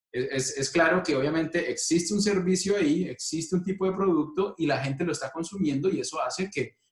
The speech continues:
pues, obviamente, al existir mayor nivel de demanda, pues, haga que el, el, el, el, digamos, la valoración vaya en aumento. Entonces,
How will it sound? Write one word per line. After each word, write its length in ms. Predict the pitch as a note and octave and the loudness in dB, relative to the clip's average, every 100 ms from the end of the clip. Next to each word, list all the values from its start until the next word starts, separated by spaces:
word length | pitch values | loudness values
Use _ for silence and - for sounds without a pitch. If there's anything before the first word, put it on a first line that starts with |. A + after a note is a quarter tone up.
| _ | _
pues, 160 | B2 B2+ | -8 -2
obviamente, 360 | C#3 D#3+ C#3+ | 0 2 0
al 60 | A#2+ | -2
existir 340 | A2 A#2 D3+ | -4 -2 2
mayor 280 | D3+ C3 C3+ | 2 0 0
nivel 240 | D#3+ E3+ | 2 2
de 100 | E3 | 2
demanda, 380 | F#3+ E3+ C3+ G3+ | 2 2 0 -2
pues, 180 | G3+ C3+ | -4 -6
haga 180 | - C#3 | -6 -6
que 100 | D3 | -6
el, 140 | B2 - | -6 -8
el, 240 | A#2+ A#2 | -12 -12
el, 180 | - A#2 _ _ | -16 -20 _ _
el, 420 | - A#2+ A#2 A#2 - | -20 -10 -10 -10 -14
digamos, 260 | _ B2 C#3+ | _ -8 -2
la 80 | D3+ | 0
valoración 680 | C#3 B2 A2+ - B2 B2+ - | 0 0 -4 -8 -10 -10 -6
vaya 300 | C3+ C#3+ D3 | -2 -2 -2
en 100 | B2+ | -6
aumento. 340 | B2 E3+ D3+ | -4 -4 -4
Entonces, 540 | - - - - - | -4 -4 -4 -12 -20